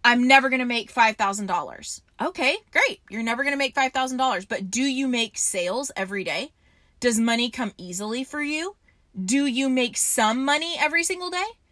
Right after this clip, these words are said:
You know, "I'm never gonna be a great mom." Okay, well, why not? What,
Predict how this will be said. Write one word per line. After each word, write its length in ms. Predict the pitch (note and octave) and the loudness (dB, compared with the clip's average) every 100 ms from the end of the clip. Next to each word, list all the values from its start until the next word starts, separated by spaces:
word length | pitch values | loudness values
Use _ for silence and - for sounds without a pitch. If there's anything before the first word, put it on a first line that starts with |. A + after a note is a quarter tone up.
| _ _ _ _ | _ _ _ _
You 120 | - A#3+ | -4 -2
know, 140 | A#3 | 0
"I'm 240 | A#3+ B3 B3+ | 2 2 4
never 220 | D4 D4+ | 2 2
gonna 180 | D4 C4+ | -2 -2
be 180 | C#4 C4+ | -2 -2
a 60 | |
great 260 | G#3+ B3+ G#3 | 2 0 2
mom." 380 | B3 F3+ F#3+ - - | 2 0 -2 -8 0
Okay, 460 | D#4 F4 A#3 D4+ F4 | 0 2 0 0 -6
well, 760 | A3 G#3+ A#3 A#3 A#3 A#3 A#3 - _ _ _ | -2 4 6 6 6 2 -2 -8 _ _ _
why 600 | F3+ F3+ F3+ F3+ G#3+ C4 | -14 -10 -8 0 4 6
not? 300 | C#4 E4+ - _ | 6 4 2 _
What, 360 | F3+ G#3+ A#3+ | -4 -2 -2